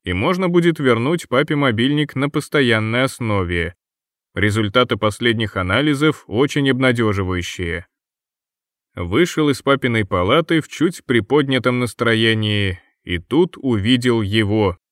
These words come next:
Акане Цукиши Саму, одетого в больничную голубую юкату и обутого в тапочки.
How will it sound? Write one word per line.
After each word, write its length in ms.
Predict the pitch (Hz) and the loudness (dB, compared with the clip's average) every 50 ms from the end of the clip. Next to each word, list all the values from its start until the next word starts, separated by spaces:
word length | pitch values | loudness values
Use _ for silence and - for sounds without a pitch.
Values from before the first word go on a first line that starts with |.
| _ _ _ _ _ _ _ _ _ | _ _ _ _ _ _ _ _ _
Акане 720 | - - 82 87 - - 92 110 139 156 160 160 160 151 | -8 -6 -6 -6 -2 2 4 6 6 6 4 2 0 -2
Цукиши 720 | - - - 139 117 101 - 117 123 135 120 - - 120 110 | -4 -2 -2 -2 -2 -2 0 2 2 2 2 0 -2 -2 -2
Саму, 680 | - - - 123 127 131 123 113 110 104 98 90 82 - _ _ _ _ _ _ | -2 -4 -2 2 2 2 2 2 0 -2 -4 -4 -6 -10 _ _ _ _ _ _
одетого 640 | - 92 90 87 101 113 127 127 - 131 120 123 120 | -4 -4 -2 0 2 2 2 2 2 0 0 0 0
в 120 | 104 98 | 0 0
больничную 720 | 92 107 107 107 110 117 135 143 139 - - 131 123 123 110 | -2 -2 0 0 0 -2 -2 -4 -4 -6 -6 -4 -4 -4 -2
голубую 640 | 104 120 117 120 113 110 120 120 120 120 113 107 | 0 0 0 0 0 2 2 2 2 2 2 2
юкату 680 | 101 98 92 - - 98 113 143 143 - 156 160 160 - _ _ _ - | 0 -2 -2 -2 0 0 2 2 0 0 0 0 -2 -2 _ _ _ -6
и 100 | 113 107 | -2 0
обутого 520 | 104 104 95 98 120 123 - 123 117 120 113 | 2 2 2 2 0 0 0 0 0 0 0
в 80 | - | 0
тапочки. 720 | - 117 107 98 92 95 85 - - - - 85 85 85 | 0 0 0 0 -2 -4 -8 -10 -10 -12 -10 -10 -10 -12